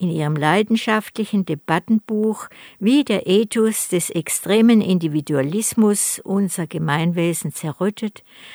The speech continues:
nicht nur durch das noch immer vorherrschende Ideal kapitalistischer Gewinnmaximierung und das Trugbild des Homo economicus,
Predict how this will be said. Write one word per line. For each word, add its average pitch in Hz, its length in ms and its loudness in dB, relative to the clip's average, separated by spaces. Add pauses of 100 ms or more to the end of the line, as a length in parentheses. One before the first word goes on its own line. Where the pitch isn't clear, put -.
(240)
nicht 269 420 2
nur 247 380 4 (320)
durch 240 240 8
das 220 260 2
noch 180 220 0 (160)
immer 311 460 0
vorherrschende 226 1080 2 (120)
Ideal 160 600 0
kapitalistischer 170 1040 -2
Gewinnmaximierung 196 1200 0 (640)
und 208 160 6
das 208 200 4
Trugbild 190 560 2
des 175 180 -2
Homo 170 400 4
economicus, 190 1040 0